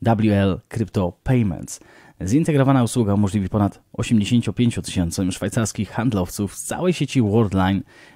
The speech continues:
zaakceptowanie Bitcoin i Ethereum. Szwajcarska platforma handlu krypto i firma płatnicza to właśnie będzie wprowadzać.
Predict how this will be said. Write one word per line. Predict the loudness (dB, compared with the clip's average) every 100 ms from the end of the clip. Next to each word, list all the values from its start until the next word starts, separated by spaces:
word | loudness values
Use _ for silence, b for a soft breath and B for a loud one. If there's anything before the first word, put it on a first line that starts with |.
| B
zaakceptowanie | -2 0 0 -4 -2 0 2 2
Bitcoin | -2 0 0 0 _
i | -6 -2
Ethereum. | 2 2 2 -2 -10 B B B B B
Szwajcarska | -6 -2 -2 -2 -6
platforma | 0 2 2
handlu | 0 -4 -4 -4
krypto | -6 -2 -2 -2 -6 B B B
i | -6
firma | 0 4 4 2
płatnicza | 2 0 0 -2 -4 _ -2
to | 0
właśnie | 2 -2 0 -2
będzie | 2 2 2 0 -4
wprowadzać. | -2 0 0 0 -4